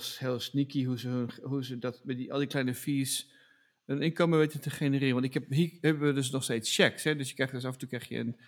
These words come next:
als je betaalt, dan krijg je een pa-, papieren check. En die kun je dan met je telefoon, kun je hem dan op je bankrekening storten. Daar moet je een foto van maken en toetsen wat,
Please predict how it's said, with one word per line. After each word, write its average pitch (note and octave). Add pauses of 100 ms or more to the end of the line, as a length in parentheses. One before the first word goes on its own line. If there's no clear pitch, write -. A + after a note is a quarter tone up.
(120)
als -
je B2+
betaalt, D3
dan A#2
krijg A2+
je -
een B2
pa-, A#2+ (180)
papieren C3
check. - (640)
En C3
die C3
kun D3+
je D3
dan C3+
met C3
je -
telefoon, D3+
kun C#3+
je C3
hem B2+
dan B2
op C3
je B2+
bankrekening A#2+
storten. A2+
Daar -
moet A#2+
je B2
een A#2
foto C#3+
van C3
maken C3
en B2+
toetsen -
wat, A#2